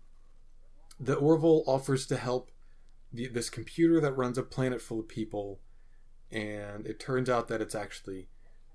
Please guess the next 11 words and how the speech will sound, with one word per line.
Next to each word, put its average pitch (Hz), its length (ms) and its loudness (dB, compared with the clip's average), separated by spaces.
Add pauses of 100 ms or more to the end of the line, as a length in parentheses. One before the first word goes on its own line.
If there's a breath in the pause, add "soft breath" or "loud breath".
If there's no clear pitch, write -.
(100)
groups 160 380 4
of 156 120 4
computers, 123 840 -2 (520)
and 107 680 -4 (760)
each 151 320 -2
one 139 280 2
of 131 140 -2
them, 117 240 -2
they 110 120 0
vote 123 540 -2 (600)
on 110 640 -6